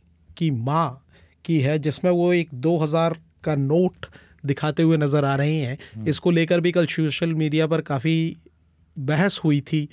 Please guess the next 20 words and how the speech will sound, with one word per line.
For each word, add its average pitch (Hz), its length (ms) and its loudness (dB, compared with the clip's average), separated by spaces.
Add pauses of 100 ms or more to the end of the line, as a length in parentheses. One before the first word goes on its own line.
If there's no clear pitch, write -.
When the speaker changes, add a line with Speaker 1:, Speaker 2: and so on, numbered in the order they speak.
Speaker 2:
हम्म। 98 200 -8 (880)
Speaker 1:
कई 160 160 0
तरह 156 220 0
के 156 120 0
कमेंट 156 420 -2
आए 143 160 -2
थे, 160 200 -2
जिसमें 151 440 -4 (120)
कल 160 120 0
वो 156 120 2
पहुंची 160 400 0
थी 175 220 -2
अपने 156 220 -2
साढ़े 143 260 0
चार 147 240 -2
हज़ार 139 220 -2
रुपये 135 240 -4
बदलवाने 131 540 -4
के 120 140 -12
लिए। 117 260 -12